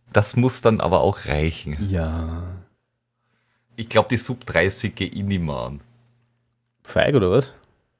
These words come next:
Speaker 2: Seit, seit wann,
Speaker 1: Ich
Speaker 2: seit
Speaker 1: bin mir nicht sicher, ob feig das richtige Wort ist.
Speaker 2: seit, seit, seit wann scheust du dich vor einer Herausforderung, Peter?
Speaker 1: N-, naja, es gibt ja die Goldlöckchen-Regel.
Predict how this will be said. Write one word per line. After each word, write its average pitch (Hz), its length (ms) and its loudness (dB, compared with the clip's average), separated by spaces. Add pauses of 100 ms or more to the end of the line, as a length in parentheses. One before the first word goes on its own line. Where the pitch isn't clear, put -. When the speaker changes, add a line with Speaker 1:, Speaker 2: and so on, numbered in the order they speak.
(1120)
Speaker 2:
Seit, - 220 -12
seit 107 200 -2
wann, 107 180 4
Speaker 1:
Ich 123 100 -6
Speaker 2:
seit - 80 -2
Speaker 1:
bin 123 120 2
mir 127 80 4
nicht 113 200 4
sicher, - 1000 -2
ob - 180 -6
feig - 640 0
das 127 180 2
richtige 107 340 -2 (120)
Wort 85 260 2
ist. - 180 -12
Speaker 2:
seit, - 180 -10
seit, 104 220 2 (140)
seit 104 240 0
wann 107 160 6
scheust 101 400 2
du 120 40 4
dich 110 180 0
vor 107 140 4
einer 107 120 4
Herausforderung, 92 720 2
Peter? 85 360 -6 (1800)
Speaker 1:
N-, 123 180 -18 (100)
naja, 131 400 2 (840)
es 113 240 2
gibt 139 240 -4
ja 127 80 6
die 120 240 -4
Goldlöckchen-Regel. 78 1800 -2